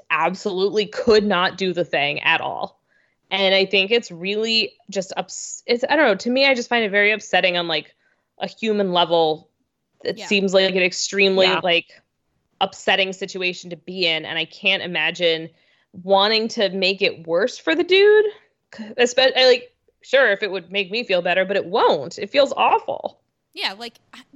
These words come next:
Speaker 2: like, I wanna know from people that do boo their own players, like, if, if they get any sort of, like, satisfaction out of it. Like, does it make you feel better about your team, like,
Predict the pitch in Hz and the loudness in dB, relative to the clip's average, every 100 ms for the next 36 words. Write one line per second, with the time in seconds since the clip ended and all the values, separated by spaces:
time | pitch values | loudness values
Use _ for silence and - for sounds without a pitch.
0 | 254 277 254 311 370 523 440 254 254 269 | -20 -16 -12 -12 -10 -12 -12 -12 -12 -16
1 | 247 247 220 226 214 190 202 190 214 226 | -20 -18 -18 -16 -16 -16 -18 -18 -18 -20
2 | _ 208 254 247 262 269 262 269 - 262 | _ -20 -20 -18 -18 -18 -18 -20 -18 -16
3 | 277 285 - 214 214 _ - - 190 208 | -16 -16 -18 -18 -20 _ -20 -20 -16 -16
4 | 202 214 202 190 196 - 196 190 180 170 | -12 -14 -14 -16 -18 -18 -18 -18 -18 -20
5 | _ _ _ 185 - - 160 - - - | _ _ _ -20 -20 -20 -20 -20 -20 -20
6 | - - - _ - 170 240 220 233 277 | -20 -20 -20 _ -20 -18 -16 -14 -16 -14
7 | 220 196 - 185 208 220 311 311 302 302 | -14 -16 -18 -20 -20 -16 -16 -14 -14 -14
8 | 311 311 311 302 302 - 294 - 302 311 | -14 -14 -12 -12 -12 -16 -20 -18 -18 -18
9 | 311 294 262 294 _ | -18 -20 -20 -20 _